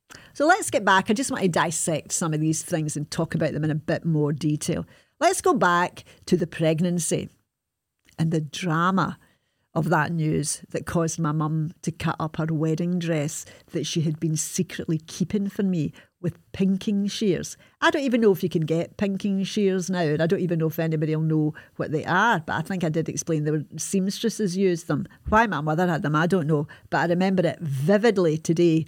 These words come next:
although it's so ye-, many years ago. And she was just incredibly disappointed in me again.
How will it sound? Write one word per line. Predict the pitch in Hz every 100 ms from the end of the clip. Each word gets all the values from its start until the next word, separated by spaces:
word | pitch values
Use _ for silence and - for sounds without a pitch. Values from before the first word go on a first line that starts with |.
| -
although | 160 170
it's | - -
so | 170 160
ye-, | 156 147
many | 160 151
years | 147 143 175
ago. | 165 156 156 - _ _ - -
And | 233 220
she | - 311
was | 285 269
just | - 156 160 - - - - _ _ _
incredibly | 180 165 - - - 165 180 175 170 160
disappointed | 147 156 143 - 139 151 151
in | 147 151
me | 156 - _ _ _ -
again. | 165 165 135 151